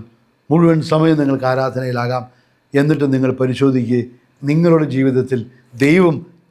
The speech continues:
ഏത് രീതിയിലുള്ള ശുദ്ധീകരണമാണ് കൊണ്ടുവരുന്നത് എന്ന്. സ്നേഹമുള്ളവരെ, ജീവിതം ആരാധിക്കാനുള്ളതാണ്. ദൈവം നമ്മിൽ നിന്ന് ആവശ്യപ്പെടുന്നതും ആരാധനയാണ്.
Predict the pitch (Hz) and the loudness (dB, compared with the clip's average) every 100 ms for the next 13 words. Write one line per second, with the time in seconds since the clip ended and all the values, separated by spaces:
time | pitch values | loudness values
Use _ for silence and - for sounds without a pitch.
0 | - 147 180 202 175 165 180 202 165 147 | 0 2 4 4 2 0 2 2 2 0
1 | 143 139 131 - _ _ - 165 131 214 | 2 0 -2 -8 _ _ -6 -6 0 2
2 | 196 160 143 131 123 120 117 - _ - | 2 2 0 -2 -2 -2 -6 -12 _ -4
3 | 147 156 135 127 120 117 117 110 107 110 | -2 0 0 0 -2 -4 -4 -6 -6 -8
4 | 107 _ _ _ - - 139 135 127 123 | -12 _ _ _ -14 -4 -2 -2 -2 0
5 | 120 110 - _ _ 127 120 180 196 190 | -2 -6 -12 _ _ -6 0 2 4 2
6 | 160 127 - _ _ - 120 131 139 151 | 0 -2 -12 _ _ -6 0 2 2 2
7 | 160 165 180 - 156 143 131 127 120 117 | 2 0 -4 -2 -2 0 -2 -4 -4 -8
8 | 113 _ _ _ _ _ _ 131 170 226 | -14 _ _ _ _ _ _ 0 2 4
9 | 233 202 185 175 165 160 156 156 135 160 | 4 4 2 0 0 0 -2 -2 0 2
10 | 220 226 - 180 160 151 139 135 131 - | 2 2 2 0 0 -2 -2 -4 -6 -10
11 | _ _ 139 143 156 165 165 165 139 131 | _ _ 0 2 2 2 0 -2 -4 -2
12 | 120 113 | -4 -6